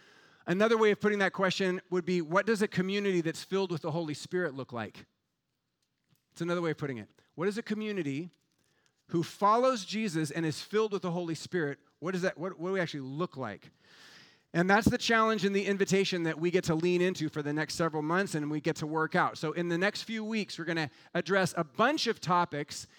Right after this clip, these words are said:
and we'll hear from several people in our church who will basically preach sermons focused on trying to help us, um, arrive at a greater place of clarity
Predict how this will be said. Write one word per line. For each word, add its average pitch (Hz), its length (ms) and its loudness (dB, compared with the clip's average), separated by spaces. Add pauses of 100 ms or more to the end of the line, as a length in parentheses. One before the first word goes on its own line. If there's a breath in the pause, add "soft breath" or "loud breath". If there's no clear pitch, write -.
(120)
and 175 100 -4
we'll 180 140 0
hear 196 140 4
from 165 160 -4
several 226 360 2
people 196 360 -4
in 170 80 -2
our 156 160 -2
church - 640 -4 (320 soft breath)
who 180 100 0
will 196 160 2
basically 196 560 0
preach 208 380 -6
sermons 185 640 -2 (120)
focused 220 460 -4
on 180 160 -2
trying 185 240 0
to 160 140 2
help 185 240 -2
us, 185 180 -2 (380)
um, 156 280 -2
arrive 175 320 0
at 160 100 -4
a 156 60 -4
greater 175 380 0
place - 480 -4
of - 160 -8
clarity 185 800 -2